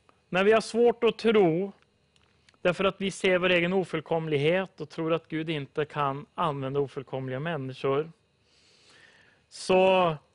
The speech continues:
för det oss in i prestationskristendom. Det är roten till lagiskhet, och det skär oss ifrån Guds liv, Guds nåd och Guds kraft. När vi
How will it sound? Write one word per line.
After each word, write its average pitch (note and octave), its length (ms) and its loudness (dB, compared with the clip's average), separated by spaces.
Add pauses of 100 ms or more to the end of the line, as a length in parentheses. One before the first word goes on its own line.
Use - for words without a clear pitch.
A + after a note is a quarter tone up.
(300)
för A3 280 2
det A3 120 4
oss G#3+ 300 0
in G3 300 0
i F3+ 60 -2
prestationskristendom. E3 1800 -6 (1080)
Det G3 240 2
är G3+ 240 4
roten G3 380 2
till E3 140 0
lagiskhet, E3+ 760 2
och D3 100 -4
det D3+ 160 4
skär D#3 340 0
oss D#3+ 200 -4
ifrån D3+ 480 -8
Guds C#3 400 -8
liv, C#3+ 480 -4
Guds C#3 280 -10
nåd D3+ 340 -4
och C3+ 100 -8
Guds C3+ 200 -10
kraft. - 680 -8 (1120)
När F#3 340 2
vi G3+ 500 0